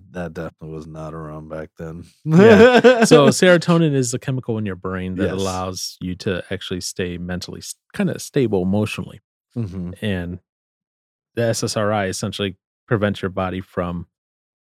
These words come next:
Speaker 2: absorbing it, so that way you have enough in you to stay stable mentally.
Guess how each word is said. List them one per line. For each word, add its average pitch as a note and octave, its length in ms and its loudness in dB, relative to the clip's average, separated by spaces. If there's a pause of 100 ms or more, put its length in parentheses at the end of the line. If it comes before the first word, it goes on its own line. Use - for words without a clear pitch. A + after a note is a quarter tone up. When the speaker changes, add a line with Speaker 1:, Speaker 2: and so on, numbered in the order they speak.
(540)
Speaker 2:
absorbing G#2+ 560 2
it, A2 140 -4
so - 140 -8
that G#2 160 -2
way A2 320 -4
you A#2 100 -4
have A2+ 320 -4 (280)
enough A2 420 -4
in A2 180 -6
you F#2+ 160 -8
to - 160 -14
stay F#2+ 380 -10
stable F2+ 540 -10
mentally. E2+ 540 -18